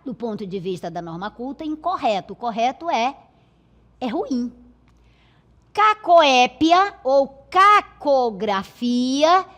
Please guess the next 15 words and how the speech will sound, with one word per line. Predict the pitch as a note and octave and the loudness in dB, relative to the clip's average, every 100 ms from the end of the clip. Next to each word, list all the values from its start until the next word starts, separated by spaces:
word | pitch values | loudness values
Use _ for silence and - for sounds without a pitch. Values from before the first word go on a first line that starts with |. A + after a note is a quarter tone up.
| _ _ _ | _ _ _
Caco | - G4 G4 - | 2 4 4 -2
quer | C#4+ C#4 | -6 -4
dizer | A3 F#3+ A#3 G#3 G3+ | -4 -6 -2 0 2
erro, | G3+ G3 D#4+ F#4+ _ | -2 -4 -8 -8 _
certo? | - A3+ G3+ C4 - G4 _ _ _ | -14 -8 -8 -8 -12 -14 _ _ _
Que | - | -4
é | A#3+ | -2
o | B3+ | 2
erro | C4+ E4+ D#4 | 4 2 2
da | A#3 D#4 | -2 -2
grafia, | C4 E4 G#4 - - E4+ F4+ C4 | 0 0 -2 -4 -4 0 2 0
o | A3 A#3+ | -2 0
erro | C#4 D#4+ | -2 -2
da | B3+ E4 | -4 -4
escrita. | F4+ - C4 B3+ - A#3+ | -6 -8 -6 -6 -6 -10